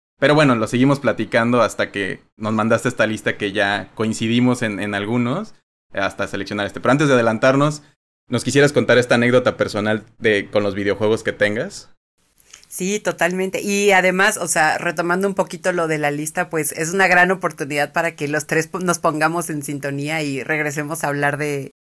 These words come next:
Speaker 2: de videojuegos, porque justo antes de, de, de grabar el, el podcast nos echamos una gran plática, entonces, es-, estoy segura de que, de que podremos hablar de más juegos, ¿ah? <laughs>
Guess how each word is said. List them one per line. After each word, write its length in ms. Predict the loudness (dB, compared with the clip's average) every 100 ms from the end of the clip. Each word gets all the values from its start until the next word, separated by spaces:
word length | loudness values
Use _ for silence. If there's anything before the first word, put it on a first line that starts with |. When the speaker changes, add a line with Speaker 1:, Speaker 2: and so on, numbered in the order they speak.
| _
Speaker 2:
de 100 | 0
videojuegos, 560 | 2 4 4 4 2 2
porque 300 | 0 -2 -2
justo 260 | -2 0 0
antes 300 | 2 0 0
de, 680 | 0 0 -2 -4 -8 -14
de, 380 | -8 -8 -6 -6
de 120 | -2 0
grabar 420 | 2 4 4 4
el, 160 | 0 -4
el 140 | -6
podcast 420 | -4 -2 0 0
nos 160 | -2 -6
echamos 340 | -6 -6 -4
una 180 | -6 -2
gran 260 | 2 2 0
plática, 560 | 0 0 0 -4 -4
entonces, 540 | -2 -4 -8 -8 -10 -10
es-, 300 | -8 -8 -8
estoy 240 | -8 -6
segura 400 | -6 -4 -2 -2
de 120 | -4
que, 340 | -8 -10 -10 -6
de 100 | -4
que 80 | 0
podremos 380 | 0 0 0 -2
hablar 240 | -4 -6
de 80 | -8
más 180 | -6 -8
juegos, 400 | -8 -14 -4 2
¿ah? 140 |
<laughs> 80 | 2